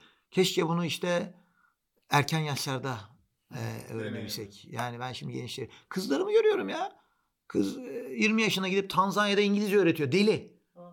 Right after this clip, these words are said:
Speaker 1: Gönüllü. Büyük kızım. Şebnem. Yani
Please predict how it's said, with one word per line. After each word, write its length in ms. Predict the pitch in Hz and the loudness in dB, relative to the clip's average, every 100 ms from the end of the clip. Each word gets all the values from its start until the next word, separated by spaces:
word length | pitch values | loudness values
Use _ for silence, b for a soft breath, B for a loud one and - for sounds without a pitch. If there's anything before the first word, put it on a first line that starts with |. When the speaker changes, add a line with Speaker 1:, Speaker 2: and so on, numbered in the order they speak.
| - | 2
Speaker 1:
Gönüllü. 720 | 190 220 240 226 170 107 - _ _ | 6 8 8 8 6 2 -8 _ _
Büyük 200 | - 214 214 | 0 0 0
kızım. 260 | 147 127 - _ _ b b _ | 0 0 -4 _ _ b b _
Şebnem. 460 | - 185 190 165 - B B B B | -2 2 4 4 2 B B B B
Yani 460 | - 139 165 170 - | -4 2 2 0 -6